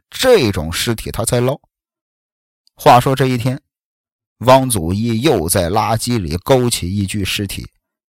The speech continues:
但是尸体已经是腐烂的非常严重了，左手腕儿上戴着一根手链，上边串着的珠子还鲜红鲜红的，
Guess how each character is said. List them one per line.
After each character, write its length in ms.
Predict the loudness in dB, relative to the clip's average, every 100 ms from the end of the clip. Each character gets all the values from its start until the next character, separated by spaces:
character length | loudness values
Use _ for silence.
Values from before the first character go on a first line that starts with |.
| _ _ _
但 180 | -2 -2
是 140 | -4
尸 340 | -4 -4 -4 -6
体 260 | -6 -4
已 240 | -4 -6 -10
经 240 | -8 -6
是 200 | -6 -6
腐 340 | -8 -12 -10 -4
烂 260 | -2 -2
的 140 | -8 -6
非 300 | -2 0 0
常 240 | -4 -4
严 200 | -4 -2
重 200 | -2 -2
了， 80 | -8 -18 _ _ _ _ _
左 420 | -4 -2 2 0 0
手 320 | -2 -4 0
腕 100 | 0
儿 180 | 0 -4
上 240 | -10 -10 -12 _ _ _ _ _
戴 240 | 2 2
着 140 | -2 -6
一 120 | -4
根 200 | -4 -4
手 240 | -4 -8
链， 260 | -6 -6 -6 -12 _ _ _ _ _ _
上 260 | -2 2 2
边 200 | 2 -2
串 460 | -4 0 2 2 0
着 100 | -6
的 120 | -6
珠 340 | -6 -8 -6 -6
子 140 | -6
还 200 | -4 -4
鲜 340 | -2 -2 -4
红 240 | -4 -6 -4
鲜 220 | -4 -6
红 240 | -6 -8
的， 100 | -10